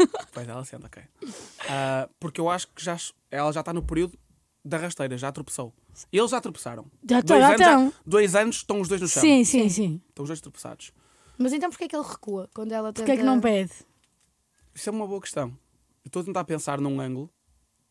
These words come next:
Speaker 1: Porque não
Speaker 2: ou
Speaker 1: há.
Speaker 2: um cenário
Speaker 1: <laughs>
Speaker 2: em que isso aconteça.
Speaker 3: Se calhar ele não quer, não gosta assim tanto dela.
Speaker 2: M-,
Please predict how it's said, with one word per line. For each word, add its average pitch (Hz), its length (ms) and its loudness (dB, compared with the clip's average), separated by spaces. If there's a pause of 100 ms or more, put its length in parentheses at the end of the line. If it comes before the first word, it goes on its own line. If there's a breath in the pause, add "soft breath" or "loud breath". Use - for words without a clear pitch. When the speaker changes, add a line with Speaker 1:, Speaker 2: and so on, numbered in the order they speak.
(200)
Speaker 1:
Porque - 160 -10
não 226 140 0
Speaker 2:
ou 240 80 4
Speaker 1:
há. - 20 4
Speaker 2:
um 214 140 2
cenário 180 460 4 (200)
Speaker 1:
<laughs> - 200 -12
Speaker 2:
em 170 140 -2
que 185 80 -14
isso 185 140 -6
aconteça. 135 600 -6
Speaker 3:
Se - 100 -14
calhar 233 240 0
ele 269 120 0
não 285 180 -2
quer, 277 360 -6 (140)
não 269 140 -4
gosta 277 200 -4
assim 277 160 -6
tanto 277 240 -8
dela. 254 380 -12 (840)
Speaker 2:
M-, 139 160 -10